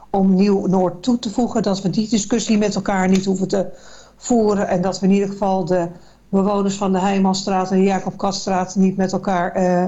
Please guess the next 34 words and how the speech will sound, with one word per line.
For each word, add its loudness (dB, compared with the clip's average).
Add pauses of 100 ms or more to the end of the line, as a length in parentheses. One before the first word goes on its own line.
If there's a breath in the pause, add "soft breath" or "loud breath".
hoeven -4
te -4
bakkeleien 0
over -2
tot -4
welke -2
wijk -2
ze -6
horen. -4 (840 loud breath)
Ehm, 2 (340)
dus -4 (480)
wij 0
zullen, -2
wij 0
zijn -2
voor 0
het -4
toevoegen -2
van, -2
eh, 0
Nieuw-Noord 2
aan 0
het, -2
eh, 0
eh, -2
areaal. 0
Blij 0
ook -4
dat -4
het -4
per -4
één 0
juni 2
kan, -2